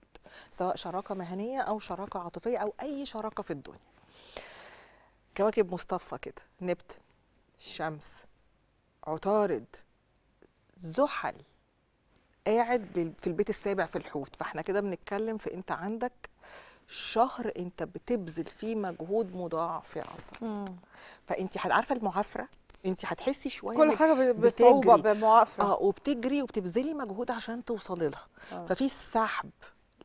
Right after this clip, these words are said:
Speaker 1: لصحه،
Speaker 2: طاقة.
Speaker 1: سحب الطاقه، سحب الاموال، سحب ال-، عارفه، مش بالاضافه،
Speaker 2: مم.
Speaker 1: بالماينس. فطبعًا انا ب-، بوصي العذراء ان هو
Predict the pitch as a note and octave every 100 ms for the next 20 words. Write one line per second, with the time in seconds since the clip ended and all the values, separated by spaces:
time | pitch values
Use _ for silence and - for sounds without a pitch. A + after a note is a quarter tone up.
0 | _ - E3 - F3+ C4+ C4+ A3 F3+ E3
1 | D#3+ E3 - G3+ G3+ - C#3+ - E3 E3+
2 | E3 D#3+ E3+ G#3 A3 G3 D#3 - - -
3 | E3+ E3 E3 D#3+ D#3+ - - - - -
4 | B3 C4+ G#3+ F3+ F#3 G3 A3 G#3 E3+ -
5 | C#3+ - - F#3+ F3+ E3+ D#3+ F#3+ F#3+ G3
6 | F3 C3+ - - - A#3 C4+ C4 G#3+ C4
7 | C4 - F3+ F3 - F3 F3 G#3 - -
8 | A3 F#3 E3+ F3 F4+ F#3+ F3+ F#3 G3+ B3